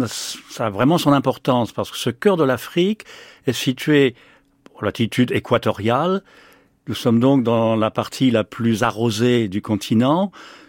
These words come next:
C'est, ça n'est pas très, il n'y a pas de grandes montagnes très élevées, mais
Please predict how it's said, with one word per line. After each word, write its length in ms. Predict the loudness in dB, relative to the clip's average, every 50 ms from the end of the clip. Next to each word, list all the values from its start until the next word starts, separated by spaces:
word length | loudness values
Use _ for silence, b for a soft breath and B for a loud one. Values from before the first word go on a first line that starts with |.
| B B B
C'est, 580 | _ -16 -12 -4 0 2 2 2 2 2 0 -2 b b b b b b _
ça 160 | -12 -4 0
n'est 100 | 0 2
pas 100 | 2 0
très, 380 | 0 0 0 2 2 2 2 0
il 60 | 0
n'y 60 | 0
a 60 | 0 2
pas 100 | 2 2
de 80 | 2
grandes 300 | 2 2 0 0 2 4
montagnes 360 | 6 4 4 4 2 0 0
très 260 | 0 -2 -2 0 0 0
élevées, 480 | 0 0 2 2 4 4 4 2 0 B B B B B
mais 280 | 2 4 4 4 2